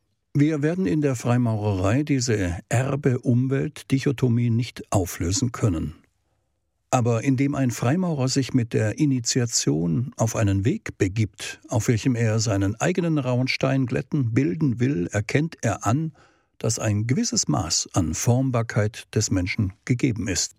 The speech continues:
und dass es sich in Gemeinschaft und mittels Eigeninitiative lohnt, dieses Maß auszuschöpfen. Das maurerische Menschenbild geht von der Entwicklungsfähigkeit, der Bildbarkeit und Erziehbarkeit der Menschen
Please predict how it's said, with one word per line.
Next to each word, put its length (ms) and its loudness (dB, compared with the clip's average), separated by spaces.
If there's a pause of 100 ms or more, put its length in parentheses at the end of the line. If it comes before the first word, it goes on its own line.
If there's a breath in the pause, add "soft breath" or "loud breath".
(100)
und 500 0
dass 240 0
es 320 0
sich 280 -2
in 360 2
Gemeinschaft 640 0
und 240 2
mittels 440 0
Eigeninitiative 1080 0
lohnt, 580 0
dieses 340 0
Maß 480 0 (300)
auszuschöpfen. 1160 0 (1000)
Das 260 0
maurerische 720 0
Menschenbild 760 0
geht 280 0
von 200 2
der 140 0
Entwicklungsfähigkeit, 1400 -2
der 80 2
Bildbarkeit 1000 -2
und 260 0
Erziehbarkeit 1000 -2
der 80 0
Menschen 560 -2